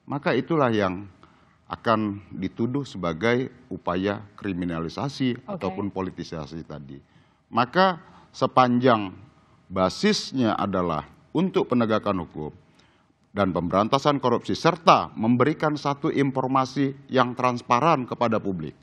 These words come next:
Speaker 2: Hmm.
Speaker 1: bentuk transparansi kepada publik, maka, eh, upaya mengkliriskan, ya, bahwa capres A, capres B,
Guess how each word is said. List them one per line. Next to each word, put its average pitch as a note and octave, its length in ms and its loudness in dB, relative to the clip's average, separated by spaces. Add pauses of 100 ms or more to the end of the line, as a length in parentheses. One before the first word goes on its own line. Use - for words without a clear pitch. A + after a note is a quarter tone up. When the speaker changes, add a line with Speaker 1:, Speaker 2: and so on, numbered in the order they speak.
Speaker 2:
Hmm. A3 240 -2 (240)
Speaker 1:
bentuk - 320 0
transparansi A2+ 800 0
kepada A#2 320 0
publik, F2+ 480 -6
maka, D#3+ 480 -2 (640)
eh, F#2+ 360 4 (200)
upaya A#2+ 720 4 (400)
mengkliriskan, A#2+ 1080 2 (200)
ya, A2+ 320 -4 (480)
bahwa F#2+ 560 2 (240)
capres G#2 560 0
A, G#2 240 4
capres G2+ 480 0
B, A2 440 2